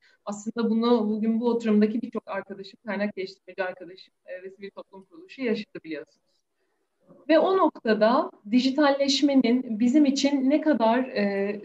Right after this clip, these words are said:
kritik, e, bir yeri olduğunu anladık. Çünkü... Herkes evindeydi. Şöyle bir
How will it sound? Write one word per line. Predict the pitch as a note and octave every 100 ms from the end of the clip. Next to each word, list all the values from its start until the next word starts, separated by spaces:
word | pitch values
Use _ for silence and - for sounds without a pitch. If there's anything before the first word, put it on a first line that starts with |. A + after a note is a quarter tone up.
| -
kritik, | - B3 C4 B3+ D#4+ -
e, | C4+ A3 G3+
bir | B3
yeri | A#3 G#3+ A3
olduğunu | G#3 F#3 F3+ F3+
anladık. | F3 E3 D#3+ D#3+ - -
Çünkü... | D4+ C4+ - A3 B3 D#4+ - _ _
Herkes | C4+ C4+ A#3+ G#3
evindeydi. | A3+ B3+ B3+ C4+ A#3+ C4+ D4 D4 - _
Şöyle | - A#3+ A3+ A3
bir | A#3+ A#3 A#3+